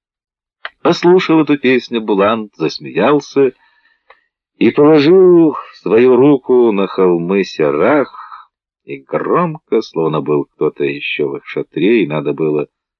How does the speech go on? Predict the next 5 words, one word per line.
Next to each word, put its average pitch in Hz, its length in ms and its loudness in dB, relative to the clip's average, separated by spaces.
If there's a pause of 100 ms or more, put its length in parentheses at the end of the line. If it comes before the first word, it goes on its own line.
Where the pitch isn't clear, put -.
чтобы 78 300 -4
все - 200 -2
расслышали, 131 760 0
закричал: 95 1080 0
«Мое!» 151 1400 2